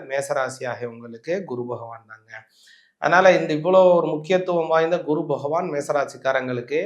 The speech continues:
அவர் வந்து இப்போ மூணாம் பாவத்துல போறதுனால வெளியூர், வெளிநாடுகள் இது மாதிரி போவதற்கான வாய்ப்புகளை உருவாக்குதுங்க உங்களுக்கு. அப்புறம் முக்கியமா சொல்லணும் அப்படின்னு பார்த்தீங்கன்னா,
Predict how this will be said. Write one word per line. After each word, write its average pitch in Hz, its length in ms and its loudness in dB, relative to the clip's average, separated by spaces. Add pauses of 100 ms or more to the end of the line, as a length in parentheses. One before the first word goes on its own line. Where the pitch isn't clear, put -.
(140)
அவர் 202 360 0
வந்து 175 280 -2
இப்போ 185 240 -4
மூணாம் 170 400 -4
பாவத்துல 139 480 -2
போறதுனால 127 520 -6 (720)
வெளியூர், 185 520 2
வெளிநாடுகள் 165 800 4 (140)
இது 160 200 -6
மாதிரி 175 400 -4
போவதற்கான 156 680 0 (140)
வாய்ப்புகளை 139 580 0
உருவாக்குதுங்க 120 640 -4
உங்களுக்கு. 110 420 -18 (600)
அப்புறம் 175 300 4 (200)
முக்கியமா 202 520 0
சொல்லணும் 170 360 0
அப்படின்னு 151 280 0
பார்த்தீங்கன்னா, 139 500 0